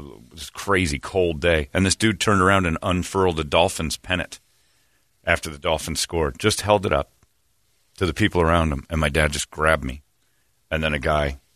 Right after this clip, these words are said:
came around the corner. And, I mean, it was like within seconds, everybody's like, "Hang on a second, I'll be right back." And beat the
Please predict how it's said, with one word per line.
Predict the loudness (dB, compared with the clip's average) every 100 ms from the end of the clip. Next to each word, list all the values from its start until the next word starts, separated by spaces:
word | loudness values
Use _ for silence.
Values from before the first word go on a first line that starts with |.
| _
came | -6 -2
around | -2 -2
the |
corner. | -4 -4 -2 -4 -6
And, | -6 -2
I | -2
mean, | 0
it | 0
was | 2
like | 2
within | 2 2 2
seconds, | 2 0 0 -6
everybody's | -6 -8 -6
like, | -6
"Hang | 0 0
on |
a |
second, | 0 -6
I'll | -8
be | -6
right | -4
back." | -6 -8 _ _ _ 0
And | 0 0 -2
beat | -2 -2
the | -6